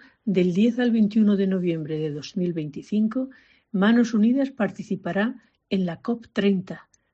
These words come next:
la cumbre mundial sobre el cambio climático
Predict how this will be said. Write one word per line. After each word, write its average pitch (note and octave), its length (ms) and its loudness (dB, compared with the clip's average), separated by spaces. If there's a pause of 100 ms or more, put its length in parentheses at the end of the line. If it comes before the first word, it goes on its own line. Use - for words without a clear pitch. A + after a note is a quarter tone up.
la F3+ 180 -6
cumbre B3 340 6
mundial G3+ 560 2 (300)
sobre F3+ 340 -2
el E3+ 120 0
cambio G#3+ 340 2
climático G#3+ 600 -4